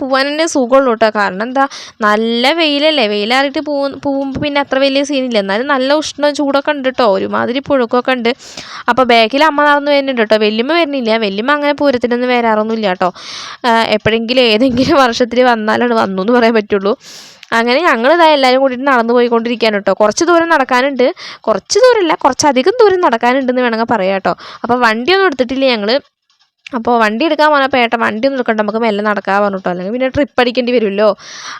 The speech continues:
അപ്പോൾ അതുകൊണ്ട് ഏട്ടൻ വണ്ടി ഒന്നും എടുക്കണ്ട, നമുക്ക് മെല്ലെ നടക്കാമെന്ന് പറഞ്ഞിട്ട് അങ്ങനെ മെ-, മെല്ലെ നടന്ന് പോയിക്കൊണ്ടിരിക്കുകയാണ് കേട്ടോ. അപ്പോൾ നടന്ന് നടന്നിട്ട് നമ്മളിതാ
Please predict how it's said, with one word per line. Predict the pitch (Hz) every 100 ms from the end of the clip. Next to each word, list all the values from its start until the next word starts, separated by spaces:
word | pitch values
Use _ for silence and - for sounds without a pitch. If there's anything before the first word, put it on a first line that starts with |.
| 226
അപ്പോൾ | 226 220
അതുകൊണ്ട് | 208 214 262 247
ഏട്ടൻ | 240 233
വണ്ടി | 196 202 240
ഒന്നും | 233
എടുക്കണ്ട, | 214 208
നമുക്ക് | 208 220 226
മെല്ലെ | 208 208
നടക്കാമെന്ന് | 214 202 196 220
പറഞ്ഞിട്ട് | 214 214
അങ്ങനെ | 190 196 240
മെ-, | 233 226 220
മെല്ലെ | 202 196 226
നടന്ന് | 202 185 202
പോയിക്കൊണ്ടിരിക്കുകയാണ് | 220 202 208 208 220 190 214 196
കേട്ടോ. | 185 196 202 - - - 220
അപ്പോൾ | 233
നടന്ന് | 220 202 247
നടന്നിട്ട് | 302 294 285 269
നമ്മളിതാ | 247 254